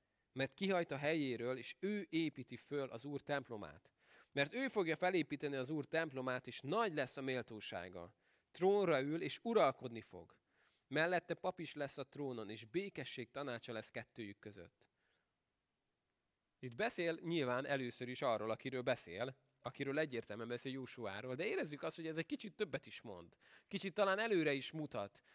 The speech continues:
és, ö, és, és talán utal arra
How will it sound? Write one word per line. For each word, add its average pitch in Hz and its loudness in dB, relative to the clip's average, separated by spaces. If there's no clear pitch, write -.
és, 143 -4
ö, 131 2
és, 139 -8
és - -8
talán 185 2
utal 165 2
arra 139 2